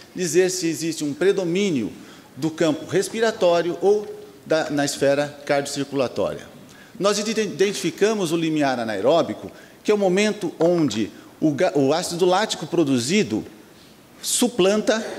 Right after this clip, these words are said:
a capacidade do organismo em removê-lo. Nós conseguimos identificar o ponto de compensação respiratório, que é o momento onde não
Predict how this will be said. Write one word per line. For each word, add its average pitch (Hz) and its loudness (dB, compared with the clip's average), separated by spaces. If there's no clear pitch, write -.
a 165 -2
capacidade 180 0
do 170 4
organismo 156 2
em 165 2
removê-lo. 135 2
Nós 160 2
conseguimos 160 2
identificar 143 0
o 131 2
ponto 202 0
de 151 -2
compensação 139 2
respiratório, 135 2
que - 0
é 208 4
o - 2
momento 196 4
onde 185 4
não 185 2